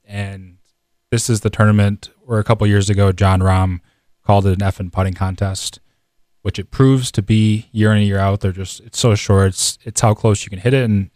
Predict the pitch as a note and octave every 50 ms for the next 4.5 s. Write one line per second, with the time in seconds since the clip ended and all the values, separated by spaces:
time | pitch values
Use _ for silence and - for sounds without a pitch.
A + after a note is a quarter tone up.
0 | _ _ _ - G#2 - A2+ G#2+ G#2 G2+ - - A2 - - - - B2+ A#2+ A#2+
1 | A#2 A#2+ B2 - - _ _ _ _ _ _ _ _ _ _ _ - G2 - -
2 | - - - C3+ C3 B2+ B2 A#2+ A2 - - - - _ _ _ _ _ _ _
3 | _ _ _ _ _ _ _ _ _ _ - G#2+ G#2+ G#2 G2+ - - A2+ A#2+ A#2+
4 | A#2 A2 G#2+ G2+ G2+ F#2+ - - -